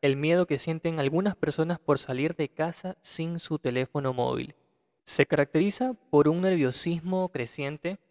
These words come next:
una angustia, una sensación de soledad y estar ilocalizable cuando no se lleva un teléfono móvil.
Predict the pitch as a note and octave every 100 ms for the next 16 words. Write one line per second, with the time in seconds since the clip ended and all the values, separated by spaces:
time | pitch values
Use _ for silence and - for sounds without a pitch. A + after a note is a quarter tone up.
0 | - C3+ A#2+ A#2 D#3 D#3+ - C3+ B2+ B2
1 | B2+ A#2+ A#2 B2+ C3 B2+ A#2+ A#2 C3 -
2 | _ _ _ - C#3 C3 - D#3 E3 _
3 | - C#3 C3+ B2 A#2+ - F3 G3 G3 -
4 | C#3 B2+ B2 C3 C#3 D3+ C3 B2+ C3 C#3+
5 | C#3 C3 - A#2+ A#2 - A#2 A#2 B2 B2+